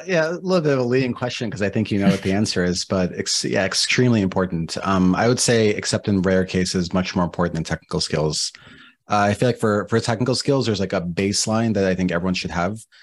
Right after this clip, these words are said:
Like, you shouldn't deliver wrong insights. You should know, like, the basics. Like, if someone's like, "Hey, you know, is there a correlation between these two things? Or can you help me set up this experiment?" Like, you should know how to do that stuff.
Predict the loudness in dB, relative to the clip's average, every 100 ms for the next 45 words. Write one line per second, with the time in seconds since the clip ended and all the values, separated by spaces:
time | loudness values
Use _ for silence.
0 | -6 -4 0 0 2 4 2 2 0 0
1 | 2 0 -2 -2 2 2 0 -2 0 0
2 | 0 -4 -4 -4 -2 0 0 -2 -4 -4
3 | -4 -6 -6 -8 -6 -6 -6 -6 -6 -2
4 | 0 0 -4 -14 -16 -4 0 0 0 0
5 | -2 -2 -6 -2 0 0 0 -4 -2 -2
6 | -2 -4 -4 -2 0 -2 -2 -8 -6 -6
7 | -4 -6 -4 -4 -2 -4 -4 -8 -4 -2
8 | 0 0 -2 -6 -6 -6 -8 -10 -10 -8
9 | -6 -6 -4 -4 -4 -6 -8